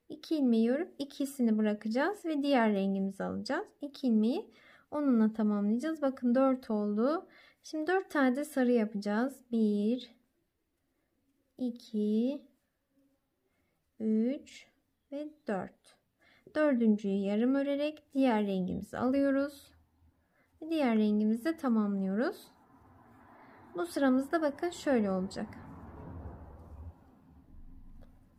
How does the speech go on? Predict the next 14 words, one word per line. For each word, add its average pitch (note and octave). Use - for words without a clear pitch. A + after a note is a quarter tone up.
Böyle D#4
tamamlayalım. G#3
Evet, D4+
sıranın F4+
yine E4
sonuna D4+
geldim. C#4
Bakın C#4
dört D#4+
tane C4
kahverengi C#4+
rengimle A#3+
yaptım. D4
Şimdi D#4+